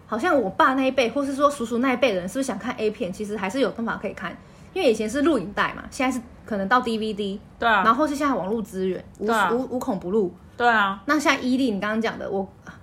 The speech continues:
Speaker 1: 就是我身边有些男生朋友真的会到伊利去下载 A 片来看。
Speaker 2: 所以我觉得 A 片本来就是很多地方都可以载啊，现在都已经上网看，
Speaker 1: 对。
Speaker 2: 谁要，谁要直接去买实体的啊？
Speaker 1: 哎，可是你有看过以前路边有一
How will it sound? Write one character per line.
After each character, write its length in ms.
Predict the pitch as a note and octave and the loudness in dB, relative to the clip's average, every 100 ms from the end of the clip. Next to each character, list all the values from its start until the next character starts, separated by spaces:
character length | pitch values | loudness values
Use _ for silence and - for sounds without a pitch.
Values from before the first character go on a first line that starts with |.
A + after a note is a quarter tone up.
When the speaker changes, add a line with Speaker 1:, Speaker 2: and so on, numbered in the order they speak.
| - - | -20 -8
Speaker 1:
就 100 | C4+ | -4
是 320 | D4 C#4 C4 | 0 4 4
我 140 | B3 | 4
身 240 | A#3+ D4 D4 | 4 4 4
边 140 | C#4+ | 4
有 20 | |
些 80 | A#3+ | 4
男 140 | B3+ G#3+ | 2 2
生 140 | B3 | 2
朋 120 | B3 | 2
友 140 | G3+ F3+ | -2 -2
真 160 | B3+ | 0
的 80 | A#3+ | 2
会 100 | A#3 | 2
到 80 | A3+ - | 2 0
伊 160 | G3+ G#3 | -8 -6
利 80 | |
去 100 | G3 | -6
下 160 | G3+ G3+ | -4 -6
载 100 | - | -6
A 120 | - | -10
片 180 | - G3 | -12 -14
来 80 | B2 | -14
看。 180 | - - - | -16 -18 -10
Speaker 2:
所 160 | - C4 | 2 4
以 60 | |
我 100 | B3+ | 6
觉 140 | G3 E3+ | 4 0
得 80 | F#3 | -2
A 120 | - | -2
片 180 | A#3 B3 | 0 -2
本 120 | F#3 | -2
来 80 | D3 | -6
就 100 | F3 | -8
是 300 | F#3 F#3+ D#3+ - - | -10 -8 -10 -12 -12
很 160 | G3 | -8
多 140 | F#3 G3+ | -6 -6
地 100 | G#3+ | -6
方 160 | F#3+ | -8
都 140 | F#3 F3+ | -6 -8
可 120 | F3+ | -8
以 60 | D3+ | -10
载 140 | - | -10
啊， 180 | - - | -10 -8
现 140 | G3 | 0
在 80 | B3+ | 4
都 80 | C4 | 6
已 60 | A#3+ | 6
经 160 | G#3 | 6
上 160 | F#3 G3 | 4 2
网 80 | F3 | 0
看， 200 | G#3 F3+ | -4 -4
Speaker 1:
对。 40 | E3+ | -2
Speaker 2:
谁 60 | |
要， 300 | F#3 G3 - | 0 0 -2
谁 120 | - F#3+ | -6 -6
要 80 | |
直 80 | G3+ | -4
接 100 | G3 | -6
去 100 | F#3 | -8
买 140 | F#3+ - | -10 -12
实 160 | - D3+ | -16 -18
体 160 | - - | -18 -20
的 40 | - | -20
啊？ 60 | - - - | -20 -20 0
Speaker 1:
哎， 80 | E4 | 0
可 80 | B3+ | 2
是 100 | F#4 A4+ - - - | 2 2 0 -16 -6
你 80 | E4+ | 0
有 140 | G4 | 2
看 200 | C#4 F4+ | 2 2
过 200 | D#4+ D#4 | 4 4
以 80 | G#3+ | 2
前 360 | G#3 F#3 F#3 - - | -2 -4 -6 -8 -4
路 180 | D4 | -2
边 220 | G3 A3+ A3 | 2 2 2
有 100 | D3 | 0
一 160 | G3 | -4